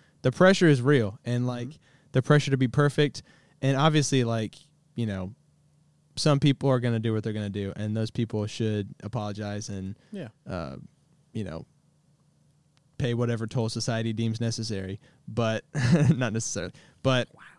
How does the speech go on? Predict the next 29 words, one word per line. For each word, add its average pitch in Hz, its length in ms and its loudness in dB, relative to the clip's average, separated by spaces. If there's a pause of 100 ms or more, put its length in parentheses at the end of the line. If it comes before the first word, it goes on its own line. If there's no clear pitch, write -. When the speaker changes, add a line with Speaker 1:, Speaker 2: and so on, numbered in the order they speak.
(880)
Speaker 1:
I 123 120 0
think 139 540 -2 (140)
that 113 320 -4 (600)
as 131 240 0
Christians, 143 680 0
if 123 160 -2
we 127 80 2
can 120 140 -2
just 117 180 -4
keep 123 260 -2 (180)
a 110 100 -4
heart 110 300 -2
of 107 200 -6
being, 113 380 -2 (120)
trying 156 260 2
to 147 40 4
be 131 120 4
above 120 260 0
reproach 123 340 0
whenever 120 260 -2
we 117 120 -4
can, 120 360 -4 (100)
Speaker 2:
Mm-hmm. 127 160 -10 (300)
Speaker 1:
because 151 380 4
I 147 100 0
don't 185 120 4
wanna 165 160 6
see, 135 220 4
like, 113 360 -2